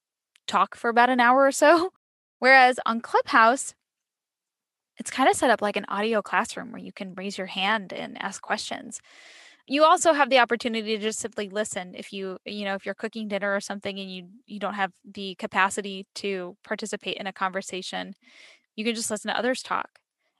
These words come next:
And I've made some really, really great connections on this app. And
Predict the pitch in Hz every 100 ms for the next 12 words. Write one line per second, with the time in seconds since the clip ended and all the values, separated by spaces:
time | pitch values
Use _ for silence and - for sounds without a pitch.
0 | _ - 220 220 214 214 214 220 _ _
1 | _ 220 233 247 240 220 214 196 - 208
2 | 190 185 190 208 233 254 254 254 - 202
3 | 214 208 190 196 190 190 - - 202 165
4 | - - 233 285 - - 262 277 - 285
5 | 330 - _ _ _ _ _ _ _ _
6 | _ 226 233 240 233